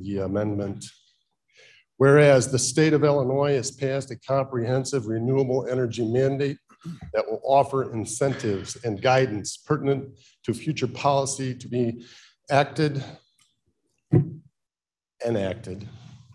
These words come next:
by the Kane County government in regards to renewable energy.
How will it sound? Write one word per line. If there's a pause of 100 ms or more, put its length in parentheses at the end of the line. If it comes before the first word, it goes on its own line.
(440)
by
the
Kane
County
government
in
regards
to
renewable
energy.